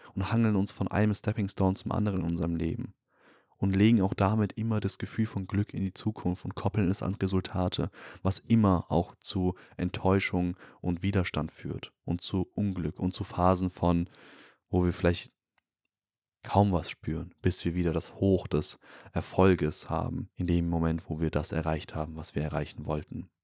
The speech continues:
Und wenn du diesen Weg gehst, wirst du immer mehr auch erkennen, dass die Außenwelt wahrhaft der Spiegel deiner Innenwelt ist. Das heißt, das, was du glaubst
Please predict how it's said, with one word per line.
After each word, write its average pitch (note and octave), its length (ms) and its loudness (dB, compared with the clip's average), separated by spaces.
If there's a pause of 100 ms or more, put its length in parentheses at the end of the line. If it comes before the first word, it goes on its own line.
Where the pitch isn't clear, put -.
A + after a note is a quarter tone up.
(240)
Und E2+ 120 -4
wenn E2+ 80 2
du F#2 80 2
diesen G2 300 2
Weg F#2+ 200 2
gehst, - 480 -4 (1300)
wirst F#2 260 0
du - 60 -2
immer G2+ 200 -2
mehr F2+ 240 0
auch - 100 -6
erkennen, F2 520 -6 (540)
dass - 180 -4
die - 180 -2
Außenwelt F2 920 2 (380)
wahrhaft F#2 840 0 (560)
der F2+ 80 2
Spiegel F#2 440 0
deiner F2 240 -2
Innenwelt F2 560 -6
ist. - 360 -14 (480)
Das - 180 -6
heißt, F#2 240 0
das, - 320 0
was D#2+ 180 -2
du F#2+ 100 -8
glaubst - 640 -4